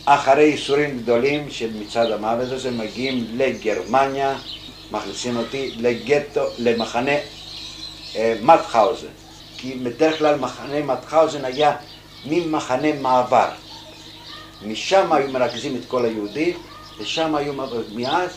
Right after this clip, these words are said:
משם היו מעבירים את זה למחנות אחרות. בדכאו זה שבועיים, והעבירו אותי למחנה ולטלאגר. הם בנו שם מסביב איזה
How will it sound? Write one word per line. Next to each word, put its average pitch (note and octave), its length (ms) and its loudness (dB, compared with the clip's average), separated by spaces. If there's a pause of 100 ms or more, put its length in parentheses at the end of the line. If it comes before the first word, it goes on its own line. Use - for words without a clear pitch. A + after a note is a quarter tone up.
משם D#3+ 340 2
היו D3 140 2
מעבירים C3 360 0
את B2 80 -6
זה B2+ 140 -2 (360)
למחנות A2+ 560 0
אחרות. G2 280 -6 (380)
בדכאו B2 600 2
זה F#2+ 140 -8
שבועיים, C3 760 -2 (720)
והעבירו A#2+ 480 -2
אותי C3 380 -6 (300)
למחנה A#2 680 0 (480)
ולטלאגר. G#2+ 720 2 (260)
הם D#3+ 240 0
בנו C#3 340 2
שם C#3+ 480 -2 (440)
מסביב B2+ 680 -4 (920)
איזה C3+ 340 -2